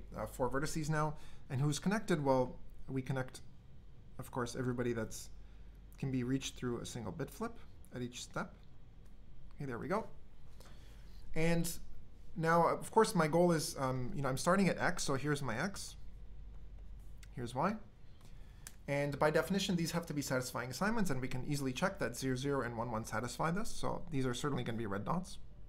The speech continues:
right? And now, um, you know, we can fill in this hypergraph, right? What are the other satisfying assignments? Well, a two-set clause is only one failing assignment, right? And in this case, the failing assignment is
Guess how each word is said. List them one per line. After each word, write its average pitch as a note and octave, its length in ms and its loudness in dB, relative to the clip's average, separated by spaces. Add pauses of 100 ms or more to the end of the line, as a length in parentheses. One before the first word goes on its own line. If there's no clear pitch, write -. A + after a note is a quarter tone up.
(260)
right? C#3+ 180 -6 (1900)
And D3 200 2
now, D3 380 6
um, C#3+ 180 2
you D3+ 60 2
know, C#3 80 2
we D3 80 2
can E3+ 120 4
fill G#3+ 160 4
in G3+ 60 4
this F3+ 160 4
hypergraph, E3 460 0 (160)
right? E3 260 4 (260)
What F3+ 140 8
are F#3+ 80 8
the D3 140 6
other D#3 120 4
satisfying D#3 500 2
assignments? G3 420 2
Well, C3+ 380 6
a F3 60 -4
two-set - 360 2
clause D3+ 260 2
is C#3+ 100 0
only C#3 200 0
one C3 160 4
failing C3 400 0
assignment, C#3 480 -2
right? D#3+ 200 -2
And C3+ 140 -2
in C#3 80 0
this D3 140 -2
case, D3 180 0
the C3+ 100 -2
failing C#3 300 0
assignment B2+ 380 -4
is A#2+ 240 -4